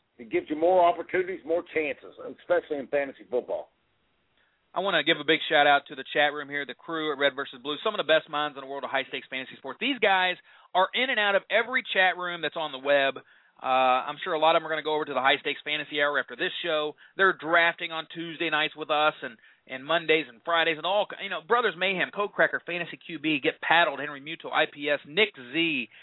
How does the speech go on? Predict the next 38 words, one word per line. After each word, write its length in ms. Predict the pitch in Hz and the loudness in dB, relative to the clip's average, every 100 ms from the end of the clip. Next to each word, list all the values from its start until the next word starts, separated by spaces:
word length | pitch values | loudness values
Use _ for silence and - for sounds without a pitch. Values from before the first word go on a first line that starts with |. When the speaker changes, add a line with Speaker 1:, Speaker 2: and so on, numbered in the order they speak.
| - - _ _ - | -20 -20 _ _ 2
Speaker 2:
Open 280 | 240 240 220 | 2 2 -10
Field 180 | 233 214 | -6 -2
Ahead, 320 | 165 202 247 | 0 0 -2
welcome, 360 | 175 190 170 135 | -4 -6 -6 -10
man. 180 | 139 180 | -10 -8
Paul 240 | 208 240 - | -4 -4 -4
Thierrett, 340 | 247 247 254 143 | -2 2 0 -2
Rampo 600 | 143 254 339 - 233 190 | -2 0 2 4 2 2
is 60 | 160 | -4
here. 180 | 160 139 | -4 -6
Welcome, 360 | 160 220 208 165 | -4 -6 -8 -2
buddy. 240 | 202 269 - 165 | -2 -2 -10 -2
Rednecks, 500 | 220 226 220 233 - - | 0 0 -2 -2 -4 -2
Taz, 400 | 220 226 233 233 233 _ _ _ _ _ _ - | 2 4 4 2 0 _ _ _ _ _ _ -8
Jim 220 | 214 196 | -8 -4
Day, 220 | 175 190 | 0 2
the 80 | 190 - | 0 -4
Fantasy 340 | 185 196 175 - | -8 -8 -12 -6
Taz, 320 | 165 170 180 | -2 0 0
at 280 | 175 151 160 - | -2 -2 -4 -6
Twitter, 260 | 170 170 160 | -10 -6 -4
at 140 | 160 | -6
the 60 | - | -6
Fantasy 280 | 170 160 | -10 -8
Taz, 180 | 165 175 | -4 -2
the 120 | 202 202 | 0 -2
Street 300 | 226 269 254 - | -2 -2 -2 -10
Free 220 | 226 240 | -4 -2
Agent, 340 | 196 214 208 208 | 2 2 0 -6
and 160 | 180 175 | -6 -6
Urinal 340 | 180 185 180 | -8 -6 -8
Mint. 280 | 160 160 143 | -2 -2 0
Look, 140 | 208 | 0
it's 120 | 196 | -2
a 40 | 151 | -4
great 300 | 139 185 - | -2 -2 -2
crowd 280 | - 160 175 | 0 2 2
tonight. 360 | 151 139 139 | 0 -2 -2